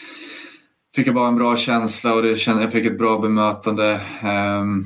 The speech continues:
tycker det känns väldigt så här lugnt och sansat, lite så här familjenärt känsla fick jag. Ehm, och jäkligt seriöst. Ehm, ja, som jag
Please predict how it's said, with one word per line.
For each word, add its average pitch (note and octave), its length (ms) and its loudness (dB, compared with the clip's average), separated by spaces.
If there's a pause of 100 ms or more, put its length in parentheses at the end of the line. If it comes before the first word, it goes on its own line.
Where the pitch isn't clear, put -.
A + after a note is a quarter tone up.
(1000)
tycker G#2+ 240 2
det G2+ 140 2
känns G2 340 0
väldigt G2 380 0
så - 180 0
här - 420 -2 (360)
lugnt G#2 380 0
och G2 160 -4
sansat, G2 560 0 (100)
lite G#2 200 -2
så - 140 0
här G2 160 2 (260)
familjenärt G2+ 640 2 (480)
känsla G2+ 640 0 (160)
fick G2 180 -4
jag. G2 200 0 (1200)
Ehm, G#2 760 2 (440)
och - 120 -4 (300)
jäkligt A#2 380 2
seriöst. G#2+ 1080 2
Ehm, G2+ 1120 0 (260)
ja, G#2+ 240 2
som G#2 200 2
jag G2+ 120 0